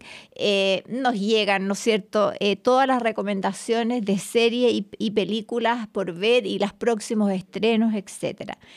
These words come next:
Y no podemos dejar de mencionar, por supuesto, el avance exponencial que ha tenido el famoso chat G P T,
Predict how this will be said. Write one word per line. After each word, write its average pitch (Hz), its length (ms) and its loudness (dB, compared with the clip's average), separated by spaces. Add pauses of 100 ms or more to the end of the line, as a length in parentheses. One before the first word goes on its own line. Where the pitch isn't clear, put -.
(380)
Y 330 360 2
no 240 200 -2
podemos 226 300 2
dejar 214 240 -2
de 202 80 -2
mencionar, 208 640 0 (240)
por 208 160 2
supuesto, 214 640 -2
el 220 160 2
avance 214 540 2
exponencial 208 1300 -2
que - 120 0
ha 214 80 4
tenido 214 380 2
el 220 80 0
famoso 202 520 -2 (120)
chat 247 300 -2
G 214 260 -6
P 202 140 -6
T, 247 340 -4